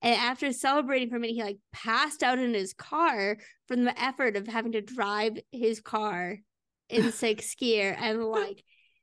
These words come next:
Speaker 1: force the clutch to, like, allow him to be able to, it, yeah.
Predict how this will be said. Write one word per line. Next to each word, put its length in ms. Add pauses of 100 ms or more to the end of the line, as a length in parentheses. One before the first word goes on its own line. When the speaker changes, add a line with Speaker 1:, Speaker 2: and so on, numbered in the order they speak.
(1200)
Speaker 1:
force 480
the 160
clutch 760
to, 340
like, 360 (340)
allow 420
him 220
to 120
be 100
able 160
to, 180
it, 180 (960)
yeah. 260